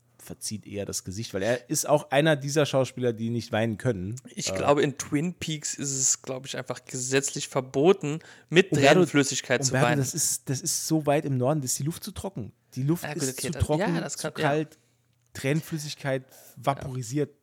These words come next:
Speaker 2: Fu-, fu-,
Speaker 1: sofort.
Speaker 2: ja, funktioniert
Speaker 1: Ja.
Speaker 2: nicht. Ja,
Speaker 1: Wird
Speaker 2: okay,
Speaker 1: vom
Speaker 2: das
Speaker 1: Körper sofort wieder absorbiert, weil's,
Speaker 2: Ja.
Speaker 1: eben weil's so trocken ist.
Speaker 2: Ja, da, okay, ja, ja. Ja, äh,
Speaker 1: Ähm,
Speaker 2: gut, das Phänomen kennt man ja, ne? Das kennt
Speaker 1: was
Speaker 2: man
Speaker 1: er
Speaker 2: ja.
Speaker 1: ihnen aber auch noch sagt, ist, dass Bob Leidecker, dieser Tierarzt,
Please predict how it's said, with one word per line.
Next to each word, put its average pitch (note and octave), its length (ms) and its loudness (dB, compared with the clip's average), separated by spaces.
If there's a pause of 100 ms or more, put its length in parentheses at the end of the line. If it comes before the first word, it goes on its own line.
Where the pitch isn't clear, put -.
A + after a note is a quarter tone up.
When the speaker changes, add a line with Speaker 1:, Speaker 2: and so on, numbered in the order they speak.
Speaker 2:
Fu-, - 180 -4
fu-, B2 220 -2
Speaker 1:
sofort. - 160 -2
Speaker 2:
ja, C#3+ 200 2
funktioniert C3+ 560 -6
Speaker 1:
Ja. - 60 -14
Speaker 2:
nicht. - 120 -16
Ja, E3 260 8
Speaker 1:
Wird D3 100 0
Speaker 2:
okay, E3+ 160 4
Speaker 1:
vom C3+ 80 4
Speaker 2:
das C#3+ 100 6
Speaker 1:
Körper D#3+ 320 8
sofort C#3 360 2
wieder D3 200 2
absorbiert, A#2+ 540 -2
weil's, A#2 320 -2
Speaker 2:
Ja. C#3+ 240 -4 (140)
Speaker 1:
eben B2+ 200 -2
weil's A2+ 220 0
so - 100 -10
trocken - 340 -16
ist. - 180 -16 (400)
Speaker 2:
Ja, - 180 -10
da, - 200 -6
okay, - 280 -2
ja, C3+ 240 0 (120)
ja. C#3 240 -2 (480)
Ja, D#3+ 140 2 (140)
äh, - 120 2
Speaker 1:
Ähm, A#2 80 -2
Speaker 2:
gut, - 120 -2
das D3+ 140 2
Phänomen E3 320 0
kennt E3 220 -2
man C#3 140 -6
ja, - 280 -14
ne? C#3 200 -10 (720)
Das - 240 -18
kennt C3 200 -8
Speaker 1:
was D3+ 140 2
Speaker 2:
man D#3 100 2
Speaker 1:
er - 40 -2
Speaker 2:
ja. B2+ 60 -10
Speaker 1:
ihnen C3+ 160 -4
aber G#2 240 -2
auch F#3+ 80 0
noch D#3 160 -4
sagt, G2+ 320 -6
ist, - 200 -10
dass A#2 260 -4
Bob A2+ 260 -2
Leidecker, A#2 480 2
dieser G2+ 500 -2
Tierarzt, A2 680 -2